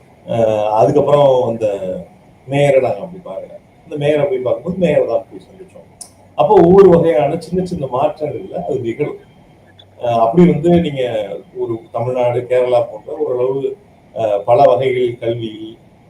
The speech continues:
அ, பொருளாதாரத்தில் மேம்பட்ட மாநிலங்கள்ல அந்த மாற்றங்கள் கொஞ்சம் கொஞ்சமா நிகழும். ஆனாலும் கூட இந்தியா முழுவதும் அப்படிலாம் ஒண்ணும் ஐம்பது சதவீதம் இருக்கு.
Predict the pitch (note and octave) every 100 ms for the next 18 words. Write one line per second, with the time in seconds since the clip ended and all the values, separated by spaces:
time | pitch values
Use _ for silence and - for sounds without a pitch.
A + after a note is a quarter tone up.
0 | - A2 A#2+ B2+ D#3 D3+ - - - G#2
1 | G#2 A2+ D3 F3 E3 D3+ - A#2+ C3+ -
2 | - - - D#3 - A2+ G2+ A#2+ - B2
3 | E3 E3+ D#3+ D3 B2+ B2 B2 A2+ A2 -
4 | - - _ _ _ C3+ E3+ G3 F3 D3+
5 | D#3+ C#3+ C#3 D3 C#3+ B2+ A#2+ A#2 C3+ A2+
6 | - G#2+ B2 A#2+ - B2+ A2+ A2 A2 -
7 | G2+ A2+ A2 -